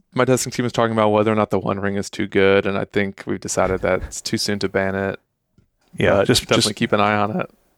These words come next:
Speaker 2: just, just play Roiling Vortex, Dan.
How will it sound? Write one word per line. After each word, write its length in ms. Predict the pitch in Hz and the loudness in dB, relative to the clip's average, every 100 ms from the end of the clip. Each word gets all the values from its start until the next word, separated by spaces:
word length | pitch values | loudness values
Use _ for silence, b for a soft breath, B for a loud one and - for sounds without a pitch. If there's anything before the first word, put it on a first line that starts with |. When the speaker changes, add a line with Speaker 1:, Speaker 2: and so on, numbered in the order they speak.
| _ _ _ - | _ _ _ -2
Speaker 2:
just, 300 | 117 - - | 0 0 2
just 280 | 143 143 | 2 2
play 240 | - 147 135 | 2 4 6
Roiling 360 | 120 117 107 | 6 6 2
Vortex, 580 | 92 92 92 80 76 - | 0 -2 -2 -6 -8 -8
Dan. 260 | - 82 | -8 -12